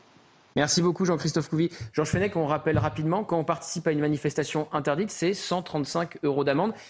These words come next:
Cette semaine, à l'Assemblée nationale, Yael Braun-Pivet a refusé de sanctionner, malgré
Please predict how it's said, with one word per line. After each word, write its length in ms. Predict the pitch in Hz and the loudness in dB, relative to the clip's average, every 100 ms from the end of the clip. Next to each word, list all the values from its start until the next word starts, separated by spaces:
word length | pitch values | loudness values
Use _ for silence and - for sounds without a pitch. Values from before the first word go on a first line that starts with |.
| - | -8
Cette 180 | - 151 | -2 2
semaine, 320 | 180 180 208 | 2 4 2
à 160 | - 151 | 2 2
l'Assemblée 320 | 147 165 156 | 2 2 2
nationale, 320 | 147 160 190 | 0 0 2
Yael 160 | 160 143 | 2 2
Braun-Pivet 400 | 151 143 143 175 | 0 0 0 2
a 80 | |
refusé 560 | 135 202 202 180 160 190 - - | 2 0 0 0 2 -2 -8 -8
de 100 | 131 | -2
sanctionner, 480 | 139 180 156 170 170 | 0 2 0 2 2
malgré 440 | 190 185 160 214 | 2 2 4 2